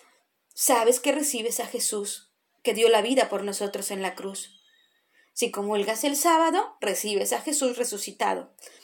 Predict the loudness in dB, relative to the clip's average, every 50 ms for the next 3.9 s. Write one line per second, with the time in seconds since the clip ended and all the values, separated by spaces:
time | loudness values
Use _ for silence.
0 | -20 -20 -20 -18 -18 -20 -16 -2 4 6 6 6 6 4 4 4 4 4 2 2
1 | 2 2 2 4 4 4 4 4 2 -2 -2 -2 -2 -2 -4 -6 -4 -4 -4 -2
2 | -2 -4 -4 -2 -2 -2 -2 -2 -6 -2 0 0 2 4 4 4 2 2 0 0
3 | -2 -4 -4 -6 -8 -6 -8 -6 -4 -2 -2 -2 -4 -6 -10 -12 -14